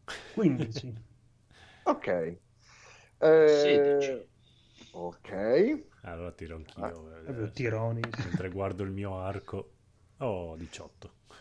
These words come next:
Speaker 3: Ok, eh,
Speaker 1: Mm.
Speaker 3: sì, chiaramente non era... Allora sì, avete trovato delle pietre che sembravano essere, eh, non naturali. In realtà vi siete resi conto che era, eh, fondamentalmente sono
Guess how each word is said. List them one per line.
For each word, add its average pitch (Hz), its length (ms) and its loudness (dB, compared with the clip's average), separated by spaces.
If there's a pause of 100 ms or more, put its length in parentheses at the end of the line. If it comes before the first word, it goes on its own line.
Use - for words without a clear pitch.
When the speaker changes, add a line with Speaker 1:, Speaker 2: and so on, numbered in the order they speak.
(580)
Speaker 3:
Ok, - 260 0
eh, 135 1500 0 (720)
Speaker 1:
Mm. 87 180 -18
Speaker 3:
sì, 87 480 -6
chiaramente 170 1000 2
non 135 500 -2
era... 139 160 4 (120)
Allora 113 260 2
sì, 110 240 -4
avete 127 240 -2
trovato 190 300 0
delle 120 220 2
pietre 147 320 0
che 117 80 -10
sembravano 120 840 0
essere, 113 800 0
eh, 104 340 -2
non 113 240 -2
naturali. 98 500 -2
In 139 60 2
realtà 101 500 4
vi 107 100 -6
siete - 240 -4
resi 139 220 0
conto 123 460 2
che 117 240 6
era, 110 520 2
eh, 98 920 0 (320)
fondamentalmente 123 500 -2
sono 104 360 -4